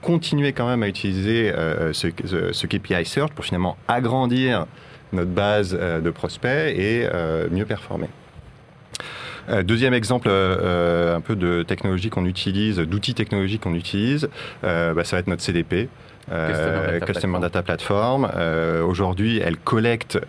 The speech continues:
Speaker 1: euh, des données clients sur l'intégralité, euh, du, du parcours client.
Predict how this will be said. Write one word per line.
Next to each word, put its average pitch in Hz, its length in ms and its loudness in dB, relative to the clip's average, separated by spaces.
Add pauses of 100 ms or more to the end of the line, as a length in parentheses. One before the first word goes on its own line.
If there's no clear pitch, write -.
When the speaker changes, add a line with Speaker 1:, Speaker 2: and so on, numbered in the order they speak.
(220)
Speaker 1:
euh, 78 180 0
des 76 160 -2
données 92 300 0
clients 98 520 -2
sur 85 460 -2
l'intégralité, 101 1080 0 (440)
euh, 76 320 0
du, 76 280 -2
du 78 160 -4
parcours - 380 -4
client. 107 500 0